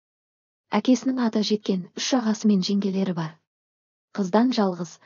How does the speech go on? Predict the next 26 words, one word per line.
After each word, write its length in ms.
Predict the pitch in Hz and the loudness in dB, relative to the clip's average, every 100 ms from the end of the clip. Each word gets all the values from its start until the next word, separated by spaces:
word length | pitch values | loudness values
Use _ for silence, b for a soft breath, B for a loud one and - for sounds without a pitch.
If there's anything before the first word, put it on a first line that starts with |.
| b | b
баланың 360 | 196 190 190 214 | 2 4 2 0
кенжесі», — 500 | 233 214 208 196 226 | 2 2 2 -2 -2
деді, 200 | 196 185 175 b b | -2 -2 -6 b b
шай 300 | - 214 214 | 0 2 2
кесені 500 | 208 190 180 175 185 | 0 -4 -2 -2 -4
алдына 340 | 175 170 175 | -6 -4 -4
қойып 280 | 170 180 165 | -4 -4 -4
жатып. 300 | 170 160 165 _ _ _ _ _ _ _ _ | -6 -8 -10 _ _ _ _ _ _ _ _
«Менің 300 | 208 240 294 | 4 6 4
атым 300 | 269 247 247 - | 2 2 -2 -4
Мәрзия, 560 | - 190 226 214 185 170 165 | -2 0 0 -4 -6 -6 -8
Нұржан 440 | - 185 180 208 254 | -4 -4 0 0 2
менің 260 | 190 180 | 2 0
жалғыз 380 | 190 185 175 160 | -2 -4 -6 -6
балам». 320 | 180 175 170 160 _ _ _ _ _ _ _ | -6 -4 -6 -12 _ _ _ _ _ _ _
Әкесі 420 | 202 208 220 254 | -4 0 0 0
жоқ 160 | 233 - | -4 0
деген 240 | 214 214 220 | 0 2 2
таныстықтан 580 | 208 185 - - 262 294 | 0 -2 -6 -2 0 4
соң 200 | 330 294 | 2 2
екі 340 | 196 190 233 | -4 -4 -6
әйел 260 | 214 180 180 | -6 -6 -8
сырласып, 540 | - 180 180 196 311 - | -6 -4 -4 -4 -6 -6
мұңдасып 480 | 202 196 180 165 180 | -2 0 0 -4 -8
ұзақ 260 | 170 196 202 | -6 -6 -6
отырды. 300 | 175 - 165 | -10 -10 -10